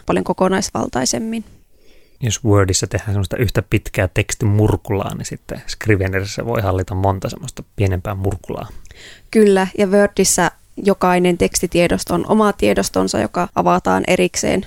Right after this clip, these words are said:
Speaker 1: eri ikkunaan, kun taas sitten Scrivenerissä ne on siellä samassa projektissa ne kaikki tekstit, ja ne on heti avattavissa ja jaettavissa osiin. Ja tavallaan sen tekstipuurakenteen näkee suoraan sen, miten se teksti rakentuu, minkälaista osista. Eli esimerkiksi jokainen kappale voi olla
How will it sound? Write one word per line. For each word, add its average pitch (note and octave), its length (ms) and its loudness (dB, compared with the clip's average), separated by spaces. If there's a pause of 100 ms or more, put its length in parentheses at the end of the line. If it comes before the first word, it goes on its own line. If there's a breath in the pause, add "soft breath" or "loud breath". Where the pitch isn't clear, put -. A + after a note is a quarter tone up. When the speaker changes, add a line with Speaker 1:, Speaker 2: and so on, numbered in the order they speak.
(120)
Speaker 1:
eri G3 220 2
ikkunaan, F3 600 2
kun F#3+ 240 4
taas F3+ 300 2
sitten G3+ 320 -2
Scrivenerissä F3+ 880 0 (120)
ne F#3 140 4
on F3+ 180 2
siellä F3+ 260 2
samassa F#3 460 2
projektissa G3 680 0
ne G#3 80 -6
kaikki - 340 -4
tekstit, - 560 -6
ja F#3+ 80 -2
ne - 100 -6
on - 160 -6 (140)
heti G3+ 240 2
avattavissa F#3 680 0
ja G#3+ 260 -2
jaettavissa G3 640 -2
osiin. - 440 -4
Ja B3 120 -2 (140)
tavallaan F3+ 440 4
sen F#3+ 400 2 (100)
tekstipuurakenteen G3+ 1500 0
näkee G3+ 440 0
suoraan F#3 540 4
sen, - 260 -4
miten F#3 320 0
se - 140 -8
teksti - 320 -4
rakentuu, G3 400 -4
minkälaista F#3+ 580 0
osista. - 360 -4
Eli F3+ 260 -2
esimerkiksi F#3 640 0
jokainen F#3+ 400 0
kappale F#3 500 0
voi F3+ 220 4
olla F3+ 260 4